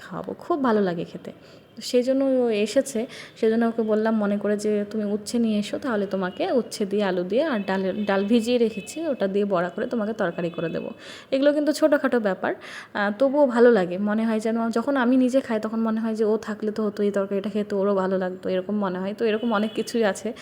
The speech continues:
আহ, সেগুলো আমি টুকটাক করে দেওয়ার চেষ্টা করি। যেহেতু ওই কিছুদিন পরে আবার চলে যাবে, বেশি দিনের ছুটি না। তো, উম, ডিমের পাতাটা আগের দিন এনেছে।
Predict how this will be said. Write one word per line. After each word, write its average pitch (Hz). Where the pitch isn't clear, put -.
আহ, 202
সেগুলো 220
আমি 233
টুকটাক 226
করে 214
দেওয়ার 214
চেষ্টা 208
করি। 202
যেহেতু 240
ওই 247
কিছুদিন 233
পরে 220
আবার 208
চলে 208
যাবে, 190
বেশি 202
দিনের 208
ছুটি 214
না। 196
তো, 214
উম, 214
ডিমের 226
পাতাটা 226
আগের 214
দিন 240
এনেছে। 220